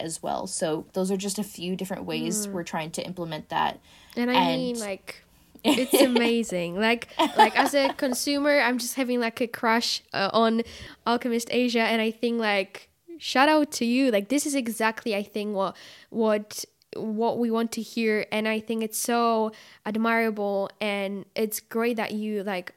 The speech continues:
Speaker 2: are implementing all these different pra-, practices. And I think that's, that's so great.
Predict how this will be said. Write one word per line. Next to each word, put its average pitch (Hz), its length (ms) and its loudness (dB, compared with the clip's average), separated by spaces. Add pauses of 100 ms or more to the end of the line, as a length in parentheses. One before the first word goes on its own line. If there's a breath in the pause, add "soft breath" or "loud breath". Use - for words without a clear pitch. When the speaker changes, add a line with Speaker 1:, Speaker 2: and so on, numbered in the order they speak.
Speaker 2:
are 226 120 0
implementing 226 640 -2
all 240 180 0
these 214 200 -4
different 185 300 -10
pra-, - 220 -12
practices. 202 600 -6
And 180 100 -10
I 175 100 -8
think 185 260 -12
that's, 180 240 -10 (340)
that's 247 240 2
so 240 120 2
great. 180 460 -6